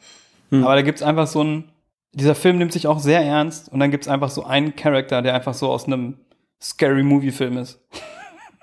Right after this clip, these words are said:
Speaker 1: Wer?
Speaker 2: Das ist der, der schwarze Mechaniker.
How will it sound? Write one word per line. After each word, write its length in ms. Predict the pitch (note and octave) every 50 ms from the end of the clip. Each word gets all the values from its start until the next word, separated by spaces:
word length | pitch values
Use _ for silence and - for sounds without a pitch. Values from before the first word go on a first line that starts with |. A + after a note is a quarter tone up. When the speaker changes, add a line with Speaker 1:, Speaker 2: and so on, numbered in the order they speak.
| _ _ _ _ _ _ _ _ _ _ _ -
Speaker 1:
Wer? 340 | - C3 C3 B2 B2 E3+ F#3 F3 - - - - - _ _ _ _ _ _ _ _ _ _ _ _ -
Speaker 2:
Das 140 | - B2+ C3
ist 160 | C3 - -
der, 580 | C#3+ B2+ A#2+ A#2 A#2 A#2 A#2 B2 - - _ _ _ -
der 360 | B2+ A#2+ A#2 G#2+ A2+ A#2+ B2+
schwarze 340 | - - - C3 C3 C3 D#3
Mechaniker. 760 | D3 C#3 C#3 - C3+ C3+ C#3+ D3 C#3 - A#2+ A#2+ B2+ - _